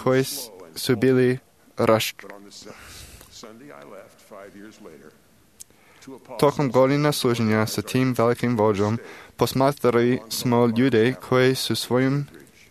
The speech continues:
pi-, Poslije dosta godina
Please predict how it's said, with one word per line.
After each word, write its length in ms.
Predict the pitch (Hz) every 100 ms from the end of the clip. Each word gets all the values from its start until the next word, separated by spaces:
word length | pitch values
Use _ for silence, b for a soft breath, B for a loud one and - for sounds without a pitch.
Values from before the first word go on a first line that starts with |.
| _
pi-, 140 | - - _ _ _ - - 151 151 160 143 143 156 139 147 190 190 110 143 117 151 123 135 - 165 139 147 165 156 104 - 110 82 71 - _ _
Poslije 260 | 151 -
dosta 320 | 127 143 165 147
godina 500 | 113 104 104 110